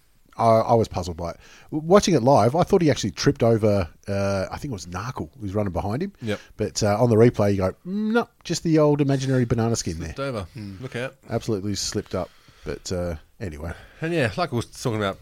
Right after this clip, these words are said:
Speaker 2: off air before, fucking great to see Tom Hawkins have a shocker. <laughs>
Speaker 1: Missed some real gettable
Speaker 2: Oh,
Speaker 1: ones.
Speaker 2: like, especially a real gettable one from the goal square that would have put them ahead.
Speaker 1: I know, would have, uh, put 'em within a point.
Speaker 2: Even. Oh, point, was it?
Speaker 1: Yeah,
Speaker 2: Is how
Speaker 1: it
Speaker 2: far
Speaker 1: was,
Speaker 2: they
Speaker 1: it was
Speaker 2: were, were out.
Speaker 1: dangerously close, yeah.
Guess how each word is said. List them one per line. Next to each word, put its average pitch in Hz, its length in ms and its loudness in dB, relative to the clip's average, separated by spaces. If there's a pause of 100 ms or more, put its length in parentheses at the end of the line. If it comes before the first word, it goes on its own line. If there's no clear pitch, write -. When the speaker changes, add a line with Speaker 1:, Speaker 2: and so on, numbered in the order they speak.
Speaker 2:
off 120 200 -6
air 95 100 -4
before, 101 440 -4 (440)
fucking 127 200 -6
great 120 160 -2
to 117 40 -4
see 107 200 -6
Tom 120 180 -4
Hawkins 113 260 -2
have 101 100 -2
a 90 40 -4
shocker. 120 360 -2 (640)
<laughs> - 20 -6
Speaker 1:
Missed 107 300 2
some 113 180 2
real 147 300 12
gettable 147 340 8
Speaker 2:
Oh, - 20 6
Speaker 1:
ones. 151 440 6
Speaker 2:
like, 123 300 2
especially 147 360 -4
a 131 40 -2
real 170 220 0
gettable 156 340 0
one 151 260 0
from 147 160 -8
the 127 80 -2
goal 147 200 2
square 139 500 2 (200)
that 123 180 -4
would 131 100 -2
have 120 160 -4
put - 140 -6
them 123 140 -4
ahead. 113 360 -2 (600)
Speaker 1:
I 131 180 10
know, 135 160 6
would 135 260 6
have, 120 180 0
uh, 117 200 8
put 139 200 8
'em 120 220 2
within 117 220 4
a 110 60 2
point. 143 200 2
Speaker 2:
Even. 98 280 -6
Oh, 98 220 -4 (260)
point, 117 200 -4
was 101 140 -4
it? 101 100 0
Speaker 1:
Yeah, 95 60 0
Speaker 2:
Is 90 160 -2
how 104 100 0
Speaker 1:
it - 40 2
Speaker 2:
far 120 60 0
Speaker 1:
was, - 0 -
Speaker 2:
they 110 40 4
Speaker 1:
it 101 40 4
was 95 80 2
Speaker 2:
were, 92 120 2
were 92 60 2
out. - 80 -6
Speaker 1:
dangerously 104 480 4
close, 90 220 -8
yeah. 90 180 -6